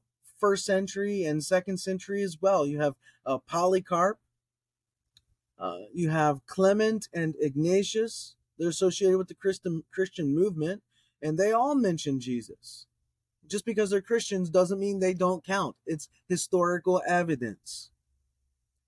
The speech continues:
Um, and then, of course, you have the Gospels and Paul, which mention Jesus a lot, and the other New Testament documents. And even one,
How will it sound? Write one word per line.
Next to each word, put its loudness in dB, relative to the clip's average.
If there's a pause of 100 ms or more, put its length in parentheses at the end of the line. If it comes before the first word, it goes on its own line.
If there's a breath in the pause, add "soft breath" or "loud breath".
Um, 0
and -2
then, 4
of -2
course, 0
you 0
have -2
the -2
Gospels 0
and -4
Paul, -4
which -2
mention -2 (260)
Jesus -2
a -2
lot, 0
and -4
the 0
other 0
New 0
Testament -4
documents. -4 (360 soft breath)
And 2
even 0
one, 2